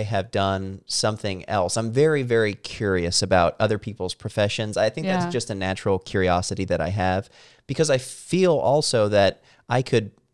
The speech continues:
Speaker 1: try my hand at these other things, but in life, really, you have a, <laughs> a finite amount of time to pursue
Speaker 2: Certainly.
Speaker 1: these things, and to be able to really specialize and niche down and hone in on one thing takes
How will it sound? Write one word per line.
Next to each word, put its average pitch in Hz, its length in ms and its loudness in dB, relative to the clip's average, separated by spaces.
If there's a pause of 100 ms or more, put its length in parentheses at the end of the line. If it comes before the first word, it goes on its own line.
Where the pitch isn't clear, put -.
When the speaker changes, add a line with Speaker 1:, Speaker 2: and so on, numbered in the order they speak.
(140)
Speaker 1:
try 160 220 2
my 110 140 -2
hand 139 340 0
at 113 80 -2
these 104 180 -4
other 95 160 -2
things, 101 380 -6
but 113 180 2
in 127 100 -2
life, 143 420 -2
really, 117 280 2
you 107 80 0
have 110 380 0 (260)
a, 98 340 0 (420)
<laughs> - 420 -20
a 104 60 2
finite 110 600 0 (480)
amount 101 240 -4
of 90 60 -10
time 113 360 -6 (280)
to 135 100 -2
pursue 110 280 -2
Speaker 2:
Certainly. 123 60 0
Speaker 1:
these 107 200 0
things, 101 300 -2
and 104 180 -2 (640)
to 139 80 0
be 131 160 2
able 143 180 2
to 113 120 2
really 110 280 2
specialize 101 800 2
and 95 180 -6
niche 107 240 -2
down 95 380 -2
and 92 100 -8
hone 127 360 0
in 104 180 0
on 95 200 -4
one 98 220 -4
thing 98 300 -4
takes - 380 -6